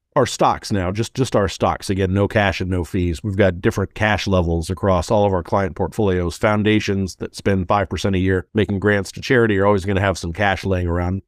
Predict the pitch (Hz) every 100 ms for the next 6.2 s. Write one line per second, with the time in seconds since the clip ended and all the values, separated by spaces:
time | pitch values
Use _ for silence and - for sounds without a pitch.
0 | _ 98 95 104 104 - 120 - 107 90
1 | 87 101 98 101 101 92 90 101 110 92
2 | 85 80 - 104 82 57 151 233 - 85
3 | 92 - _ _ _ _ _ _ - 117
4 | 185 - 190 - - - 151 127 117 -
5 | 101 101 98 98 85 95 95 117 107 95
6 | 90 90